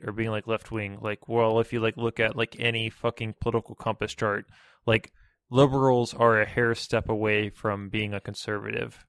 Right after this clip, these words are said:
right? Like, in any sane world, like, liberals are right wingers. Like, Ber-, someone like Bernie Sanders would be running in, like, a centrist or right-wing party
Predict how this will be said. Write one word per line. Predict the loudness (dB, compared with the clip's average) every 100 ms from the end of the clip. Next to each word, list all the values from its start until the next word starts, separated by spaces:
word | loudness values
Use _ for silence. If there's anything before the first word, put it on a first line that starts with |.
| _
right? | -2 -2 0
Like, | 0 0
in | 0 2
any | 0 0
sane | -2 0 0 2 -2
world, | -2 -2 0 -2 -6 _ _ -20 -20 _ _ -2
like, | 0 0
liberals | -2 0 2 2 4 4 0 -2
are | 0 0
right | 2 0 0
wingers. | -6 -8 -8 -10 -12 -20 _ _ _ -6
Like, | -2 -2 -4 -20 _ _
Ber-, | -20 -12 0 0 4
someone | 2 2 2
like | 0 2
Bernie | 4 4 0
Sanders | -2 -2 0 -2 -4 -8 -6
would | -4
be | -2 0
running | 2 2 0 -4 -6 -8
in, | 0 2 0 -2 -8 -12 _ _ -2
like, | 0 0 -6 _ _ _ _ _ _
a | 2 2
centrist | 2 0 0 0 0 0 -2
or | -2 -2
right-wing | 0 0 0 -2 -4
party | -2 0 2 0 -4 -8